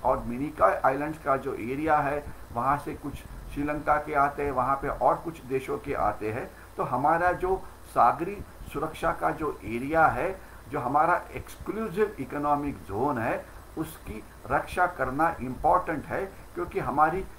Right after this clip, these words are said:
देश की साधनों के ऊपर दूसरे देश,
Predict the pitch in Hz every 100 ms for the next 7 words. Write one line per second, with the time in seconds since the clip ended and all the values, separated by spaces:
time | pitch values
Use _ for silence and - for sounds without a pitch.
0 | - - 160 214 208 - 190 - 123 120
1 | 135 151 160 160 160 139 - 123 160 165
2 | 208 - - - - 165 165 190 202 131
3 | 131 170 170